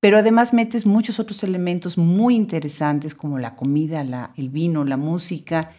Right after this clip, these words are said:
y un tema que cuando llegué a esa parte, porque yo me acerqué al libro sin saber mucho de él, el sismo que ocurre en México el diecinueve de septiembre de mil novecientos ochenta y cinco, y para quienes no son de México, bueno, pues fue un terrible evento, ¿no?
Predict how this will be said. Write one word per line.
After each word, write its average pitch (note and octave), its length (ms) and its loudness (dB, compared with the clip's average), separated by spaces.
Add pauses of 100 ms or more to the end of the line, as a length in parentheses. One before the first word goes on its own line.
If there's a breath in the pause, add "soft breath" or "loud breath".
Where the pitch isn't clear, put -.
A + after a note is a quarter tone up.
(400 loud breath)
y F3 240 2
un C#4+ 340 2
tema F3 560 0
que D3 200 -6
cuando E3 280 0
llegué F#3+ 200 0
a B3 40 -2
esa B3 200 -2
parte, G3+ 340 -2
porque D3+ 300 -8
yo C#3 160 -4
me D3 100 -2
acerqué C#3+ 300 -10
al C#3 80 -6
libro D3 220 -6
sin C#3 200 -8
saber C3+ 300 -8
mucho D3 360 -4
de D#3+ 220 0
él, F#3+ 260 -8 (760)
el E3+ 220 2
sismo G#3 500 0
que F#3+ 120 -2
ocurre F3 340 0
en F3 100 4
México E3+ 560 0
el E3 120 0
diecinueve C#3 460 -2
de C#3+ 60 -2
septiembre C#3 760 -2
de C3+ 80 -2
mil C#3 120 2
novecientos C#3 380 -2
ochenta C3 340 -8
y C3+ 80 -8
cinco, C#3 440 -2
y C#3+ 80 0
para C#3+ 320 0
quienes C#3+ 320 0
no C#3+ 140 0
son D#3 220 -6
de D3 120 -2
México, D#3+ 720 -2
bueno, C#3+ 340 -4
pues C3 200 -6
fue D3 300 -4
un D3 300 -2
terrible C#3+ 600 -2
evento, C#3+ 600 -2
¿no? D3+ 260 -8